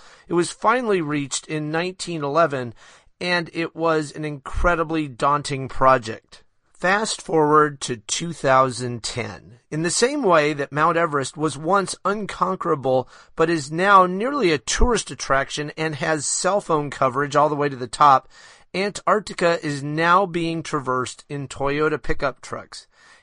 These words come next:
It's still a bit arduous, yes, but it would appear that anyone with enough money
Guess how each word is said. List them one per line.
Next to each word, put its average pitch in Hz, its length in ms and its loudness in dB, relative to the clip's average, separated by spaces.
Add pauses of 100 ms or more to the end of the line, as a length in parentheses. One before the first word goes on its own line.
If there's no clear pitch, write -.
(120)
It's 190 180 -2
still 269 400 0
a 220 60 4
bit 170 260 0
arduous, 143 580 0
yes, 123 320 -8 (380)
but 165 140 2
it 165 100 -4
would 185 140 0
appear 208 560 0
that 156 260 -6
anyone 240 400 -4
with 202 140 0
enough 196 280 -2
money 170 500 0